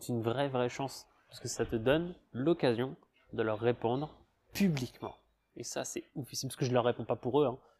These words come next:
Eux, c'est peine perdue. Je sais qu'ils vont jamais répondre à mon commentaire. Je sais qu'ils vont même pas peut-être le lire.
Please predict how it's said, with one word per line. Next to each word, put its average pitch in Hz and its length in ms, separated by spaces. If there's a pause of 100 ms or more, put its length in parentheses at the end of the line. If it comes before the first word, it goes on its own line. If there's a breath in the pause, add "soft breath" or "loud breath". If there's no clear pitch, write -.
Eux, 147 100
c'est 135 160
peine 120 220
perdue. 135 280
Je - 80
sais - 140
qu'ils 120 100
vont 120 80
jamais 123 260
répondre 117 380
à 104 40
mon 107 120
commentaire. - 400 (460)
Je 170 120
sais 165 160
qu'ils - 140
vont 139 160 (120)
même 143 220
pas 147 140
peut-être - 460
le 104 60
lire. - 300